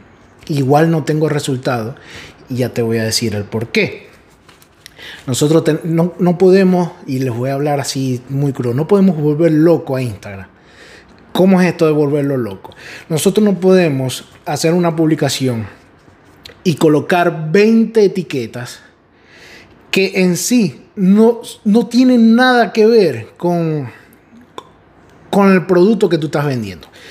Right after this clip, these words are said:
Les voy a colocar el ejemplo. Fui a una, pa-, pa-, para que sea claro, aquí las tengo anotadas, todas las etiquetas que tienen. Entonces,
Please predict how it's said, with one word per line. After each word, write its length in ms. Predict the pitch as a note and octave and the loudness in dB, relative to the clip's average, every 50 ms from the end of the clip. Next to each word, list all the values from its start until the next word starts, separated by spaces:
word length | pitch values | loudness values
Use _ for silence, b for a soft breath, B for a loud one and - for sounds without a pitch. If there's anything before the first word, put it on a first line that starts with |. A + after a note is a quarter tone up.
| B B B B B B B B - | B B B B B B B B -2
Les 160 | - D3+ D#3+ | 2 2 4
voy 140 | D#3 F3 F#3+ | 4 4 2
a 100 | G#3 G3+ | 2 2
colocar 320 | A3 A3 G#3+ G#3 G#3+ G#3 | 2 2 2 2 2 2
el 100 | G#3+ G#3 | 4 4
ejemplo. 540 | G#3+ G3 F#3+ F3+ E3+ D#3+ F3 F3+ F3 D#3+ - - - - - F#3 E3+ | 4 4 2 0 0 0 0 -2 -2 -2 -8 -16 -20 -20 -18 -18 -16
Fui 400 | D#3+ - - D#3+ F3+ F#3+ G3+ G3+ | -14 -12 -6 -2 0 2 2 2
a 140 | F#3 F3 F3 | 2 2 2
una, 540 | F3+ F#3 F#3 F#3 F#3 F3 E3+ D3+ C#3 C3 B2+ | 2 2 4 4 4 2 2 0 -2 -4 -6
pa-, 280 | C#3+ C#3 B2 A2+ - - | -6 -6 -6 -8 -12 -14
pa-, 300 | - C#3 A#2+ A2 A2 A2 - _ | -14 -14 -14 -14 -16 -20 -16 _
para 180 | - C3 C3+ B2 | -12 -10 -8 -6
que 80 | C#3 | -6
sea 260 | A#2+ - F3 E3+ E3 E3 | -2 0 0 0 0 2
claro, 320 | F3 E3+ D3+ C#3+ C#3 C#3+ - - - | 2 2 2 2 0 -2 -6 -8 -14
aquí 200 | - A2+ - D3+ | -16 -10 -4 -4
las 120 | D3+ D#3+ | -4 -2
tengo 180 | D#3 F3+ E3+ E3+ | -2 -4 -4 -2
anotadas, 380 | E3+ D#3+ D3+ E3 E3 D#3+ D#3 | -4 -4 -2 0 -2 -2 0
todas 160 | - G#3 G#3+ G#3 | 0 2 2 4
las 120 | G#3 G#3 | 4 2
etiquetas 380 | G3 G3+ G3 E3+ F#3 F3 F3+ - | 0 0 0 -2 0 0 0 -4
que 120 | - C#3+ | -4 -4
tienen. 280 | C#3 C3 A2+ G#2 G2+ G2 B B B B B B B B B - | -4 -6 -6 -6 -10 -14 B B B B B B B B B -2
Entonces, 460 | D#3 D3+ D3+ A#3+ - - - - | 0 2 2 2 0 0 -4 -10